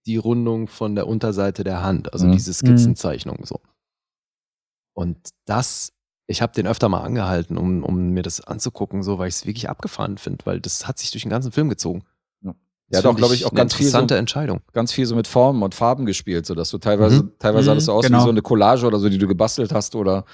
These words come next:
Speaker 1: Ja, aber dass sie dieses quasi Unfertige
Speaker 2: spielen sie
Speaker 1: drin
Speaker 2: ein bisschen
Speaker 1: lassen,
Speaker 2: mit. Ja, das ist auch krass.
Speaker 3: Mhm.
Speaker 1: weißt du, das
Speaker 2: Wusste
Speaker 1: ist
Speaker 2: ich gar
Speaker 1: schon
Speaker 2: nicht.
Speaker 1: eine sehr interessante Entscheidung, so.
Speaker 3: Hast
Speaker 1: Ist dir das
Speaker 3: du
Speaker 1: nicht
Speaker 2: Mir nicht auf-,
Speaker 1: aufgefallen,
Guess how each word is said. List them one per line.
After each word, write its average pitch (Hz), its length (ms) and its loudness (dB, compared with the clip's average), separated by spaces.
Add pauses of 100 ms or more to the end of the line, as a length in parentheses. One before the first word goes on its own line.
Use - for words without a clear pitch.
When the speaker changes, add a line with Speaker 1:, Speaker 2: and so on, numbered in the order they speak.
(120)
Speaker 1:
Ja, 123 100 2
aber 151 140 4
dass 123 180 0
sie 135 100 -6
dieses 117 280 -8
quasi 120 360 -4
Unfertige 143 680 -2
Speaker 2:
spielen 110 160 2
sie 143 60 6
Speaker 1:
drin 180 100 2
Speaker 2:
ein 135 40 0
bisschen 110 300 0
Speaker 1:
lassen, 208 100 0
Speaker 2:
mit. - 80 -14 (100)
Ja, 123 120 4
das 110 100 0
ist - 40 -2
auch 143 80 0
krass. - 180 0
Speaker 3:
Mhm. 135 100 8
Speaker 1:
weißt 156 180 4
du, 165 40 0
das - 120 -6
Speaker 2:
Wusste 127 40 0
Speaker 1:
ist 127 120 0
Speaker 2:
ich 123 60 0
gar 160 80 4
Speaker 1:
schon 160 80 2
Speaker 2:
nicht. 143 80 0
Speaker 1:
eine 127 100 0
sehr 131 260 0
interessante 135 520 -6
Entscheidung, 107 580 -4
so. - 180 -12 (260)
Speaker 3:
Hast - 120 -4
Speaker 1:
Ist - 60 0
dir - 40 6
das 156 120 8
Speaker 3:
du 165 40 0
Speaker 1:
nicht 202 120 2
Speaker 2:
Mir - 40 -4
nicht - 0 -
auf-, - 140 -2
Speaker 1:
aufgefallen, 101 320 0